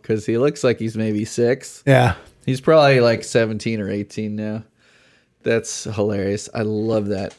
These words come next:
Speaker 1: I love it so much. Okay, so now, uh, we're, we're to the scoring section of this song. Uh, so I think, uh,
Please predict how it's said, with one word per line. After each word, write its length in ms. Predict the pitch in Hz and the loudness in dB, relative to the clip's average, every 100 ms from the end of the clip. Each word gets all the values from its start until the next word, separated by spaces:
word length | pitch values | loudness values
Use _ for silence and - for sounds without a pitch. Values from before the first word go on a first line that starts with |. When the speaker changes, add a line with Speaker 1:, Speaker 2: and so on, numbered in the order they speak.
| _ | _
Speaker 1:
I 60 | 107 | -6
love 240 | 107 107 | -4 -4
it 80 | 104 | -4
so 140 | - | -4
much. 280 | 107 101 - - - - | -6 -6 -10 -18 -20 2
Okay, 340 | 160 160 147 | 4 6 4
so 180 | 123 139 | 4 2
now, 360 | 139 175 196 202 - | 2 2 4 2 2
uh, 400 | 160 156 156 156 | 4 4 4 4
we're, 320 | 208 508 415 202 | 6 6 4 2
we're 140 | 220 | 0
to 100 | 359 | 2
the 100 | 415 | 0
scoring 420 | 392 - 233 311 233 | 2 4 4 4 0
section 680 | - 139 123 - 110 95 - - - _ | 2 2 2 -2 -4 -4 -8 -16 -20 _
of 160 | - 127 | -2 2
this 300 | 120 117 113 | 4 4 0
song. 520 | - 117 110 123 175 170 _ _ _ _ | -2 0 0 0 -4 -6 _ _ _ _
Uh, 440 | - 123 123 123 113 | 0 2 4 2 0
so 480 | - 135 127 127 123 | 0 4 6 6 4
I 160 | 123 | 2
think, 580 | 123 - 131 135 131 123 | 0 -4 -4 -2 -2 -2
uh, 460 | 120 120 117 113 | 0 2 4 2